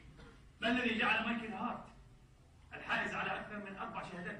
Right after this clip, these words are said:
دكتوراه في العلوم والعلوم الإنسانية يصنفه على أنه أول وأعظم شخصية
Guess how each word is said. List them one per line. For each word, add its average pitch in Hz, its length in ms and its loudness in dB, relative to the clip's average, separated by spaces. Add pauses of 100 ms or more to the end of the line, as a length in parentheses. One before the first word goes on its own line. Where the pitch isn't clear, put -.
دكتوراه 196 500 0
في 160 120 -6
العلوم 220 420 -4
والعلوم 185 280 -4
الإنسانية 180 600 -8 (800)
يصنفه 190 520 -2
على - 140 0
أنه 190 260 -4
أول 233 640 2 (300)
وأعظم 196 800 4 (800)
شخصية 190 720 -4